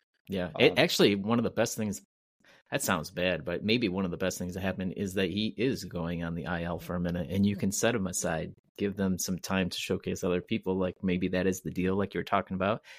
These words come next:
Speaker 1: And
Speaker 2: Yeah.
Speaker 1: when he returns in two weeks, hopefully healthy, all of a sudden, you know, give, give him some more, you know, ease him into some more playing time sooner. So maybe it's
Speaker 2: Yeah.
Speaker 1: a good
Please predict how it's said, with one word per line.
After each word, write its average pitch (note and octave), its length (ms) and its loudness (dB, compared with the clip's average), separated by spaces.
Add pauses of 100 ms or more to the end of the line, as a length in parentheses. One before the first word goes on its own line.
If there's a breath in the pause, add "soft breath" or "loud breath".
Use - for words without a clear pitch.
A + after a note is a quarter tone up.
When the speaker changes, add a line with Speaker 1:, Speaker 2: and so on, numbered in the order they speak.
(140)
Speaker 1:
And G#2 100 2
Speaker 2:
Yeah. F#3 60 8
Speaker 1:
when F3+ 100 8
he G#2+ 120 0
returns G#2 480 2
in G2 100 2
two G#2 180 -2
weeks, G#2+ 360 -2
hopefully F#2 360 -2
healthy, F#2+ 400 -2 (440 soft breath)
all F#2 140 4
of E2+ 60 0
a F2 40 -4
sudden, F2+ 300 -2
you E2+ 60 -8
know, D#2+ 120 -4 (220)
give, F#2+ 240 -2
give G2+ 140 0
him F#2 100 2
some F2 140 -4
more, F2 160 -2 (380)
you G2+ 60 -6
know, F#2 120 -4 (280)
ease G2+ 140 2
him F#2 140 4
into F2+ 260 2
some F#2 140 0
more E2+ 120 4
playing E2 300 0
time E2+ 240 -4
sooner. E2 400 -4
So E2+ 200 -10 (200)
maybe A2+ 240 2
it's B2+ 80 6
Speaker 2:
Yeah. B2+ 120 8
Speaker 1:
a G#2+ 60 -8
good G2 240 0